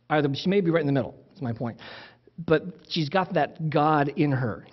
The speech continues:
coming out of her. And, e-, and even unsaved guys can see that and go, "Something about you,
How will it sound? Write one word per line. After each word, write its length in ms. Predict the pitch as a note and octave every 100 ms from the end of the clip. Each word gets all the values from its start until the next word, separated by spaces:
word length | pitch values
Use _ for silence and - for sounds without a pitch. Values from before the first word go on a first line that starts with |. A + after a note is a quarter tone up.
| -
coming 300 | D3+ C3+ C#3
out 260 | C3+ C#3
of 100 | B2+
her. 180 | A#2 A2
And, 320 | G#2 B2+ B2+
e-, 200 | E3 F#3 F3
and 160 | E3
even 260 | E3+ A#3+ A3
unsaved 460 | F3+ G3 G3+ D#3+ D3
guys 260 | D3+ D3
can 140 | D3 C#3+
see 160 | E3
that 120 | D3
and 120 | C3+ C3+
go, 240 | A#2+ G#2+ - - _ _ _ _ _ _ _ _ _ _ _ _ _ _ _
"Something 300 | - F#3+ F3
about 240 | D#3+ C#3
you, 180 | G2+ -